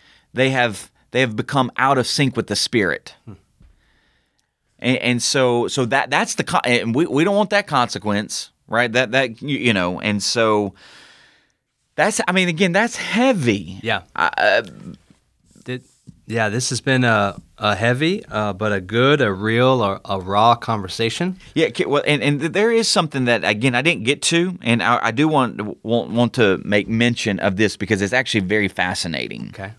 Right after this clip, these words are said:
Speaker 1: So verse eleven, and, and I did, did read verse eleven, "But great fear seized the whole church and all who heard about these events."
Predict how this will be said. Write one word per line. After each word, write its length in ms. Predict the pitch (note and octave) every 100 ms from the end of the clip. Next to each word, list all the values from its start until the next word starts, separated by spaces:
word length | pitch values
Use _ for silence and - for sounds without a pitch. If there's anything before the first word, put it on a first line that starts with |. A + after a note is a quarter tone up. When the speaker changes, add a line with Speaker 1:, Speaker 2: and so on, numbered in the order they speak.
| _ _ _ _ _ _ - - - - - -
Speaker 1:
So 540 | - D#3 C3 B2 A2+ - _ -
verse 300 | A2 F#3 F#3
eleven, 680 | D3+ C3+ C3 G#2 G2 G#2 G#2+
and, 180 | G#2+ A#2
and 160 | B2
I 60 | A#2
did, 380 | B2+ E3 G#2+ - D2 C2+ A#2
did 160 | D#3
read 400 | G2+ G#2 D#3 B2+
verse 300 | G2 F#2 -
eleven, 300 | F#2+ F2+ G2
"But 160 | F#2+ F#2+
great 340 | G#2+ C3+ -
fear 260 | - C#3 A2+
seized 500 | - C3+ B2+ A2+ F#2
the 100 | G2
whole 420 | - B2+ B2 A#2
church 580 | - - G#2+ F2+ - - - - _
and 180 | A2+ G#2+
all 240 | A#2 A#2+ A2+
who 180 | A2
heard 260 | G2+ A#2+ A2+
about 260 | G#2 G2 G2
these 260 | G#2 F#2
events." 500 | F#2+ G#2 F#2+ - -